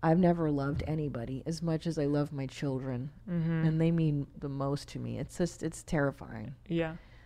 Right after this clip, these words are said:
Speaker 1: I'm not good with the vulnerability, <laughs> you know, the
Speaker 2: <laughs>
Speaker 1: feelings of, like, and also I'm afraid of dying a lot more now. Like, I'm finding
Speaker 2: We just,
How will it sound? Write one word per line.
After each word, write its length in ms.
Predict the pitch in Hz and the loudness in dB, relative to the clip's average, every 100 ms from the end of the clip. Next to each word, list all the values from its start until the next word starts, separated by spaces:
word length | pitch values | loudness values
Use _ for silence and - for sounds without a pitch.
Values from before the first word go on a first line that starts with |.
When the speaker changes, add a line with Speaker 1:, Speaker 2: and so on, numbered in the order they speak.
| - | 2
Speaker 1:
I'm 60 | 226 | 8
not 180 | 285 262 | 10 12
good 160 | 208 196 | 10 12
with 200 | 180 196 | 8 8
the 280 | 170 139 147 | 6 4 2
vulnerability, 720 | 156 156 143 147 147 127 - | 2 2 2 4 4 2 -4
<laughs> 40 | - | 6
you 200 | 214 254 | 10 12
know, 100 | 262 | 12
the 100 | 254 | 12
Speaker 2:
<laughs> 180 | 226 214 | 12 12
Speaker 1:
feelings 420 | 202 190 175 185 | 12 12 10 8
of, 140 | 175 185 | 4 4
like, 240 | - - 262 - - - - - | 2 0 -2 -8 -18 -20 -20 -2
and 80 | 170 | 6
also 220 | 214 262 | 8 10
I'm 160 | 247 247 | 10 10
afraid 320 | 220 185 185 | 10 10 10
of 100 | 190 | 10
dying 400 | 165 156 170 160 | 10 10 10 8
a 60 | 151 | 4
lot 240 | 143 - | 2 0
more 160 | 143 - | -6 -6
now. 300 | - - - - - | -8 -10 -14 -20 -8
Like, 120 | 170 170 | 0 2
I'm 120 | 165 | 4
finding 220 | 175 180 | 6 10
Speaker 2:
We 160 | 196 185 | 12 12
just, 460 | 196 196 190 - | 10 10 8 -2